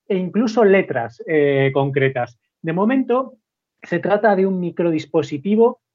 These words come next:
que se ha implantado en el cerebro de primates, es decir, no se ha probado todavía en, en humanos.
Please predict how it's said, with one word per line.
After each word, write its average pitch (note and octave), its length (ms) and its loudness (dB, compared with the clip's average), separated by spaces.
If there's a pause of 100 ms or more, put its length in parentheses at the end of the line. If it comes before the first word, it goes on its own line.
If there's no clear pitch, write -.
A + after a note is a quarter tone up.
(100)
que E3+ 120 -2
se - 160 0
ha G#3+ 60 2
implantado G#3+ 840 -2
en E3+ 140 -8
el D3+ 160 -6
cerebro F#3 400 0
de F3+ 100 -2
primates, C#3+ 640 -4
es D3 120 -6
decir, C#3+ 340 -2
no D3 160 -6
se - 120 -6
ha D#3 60 -2
probado D#3+ 420 2
todavía C3+ 540 -2
en, B2+ 460 -8
en B2+ 140 -10
humanos. G3+ 520 -2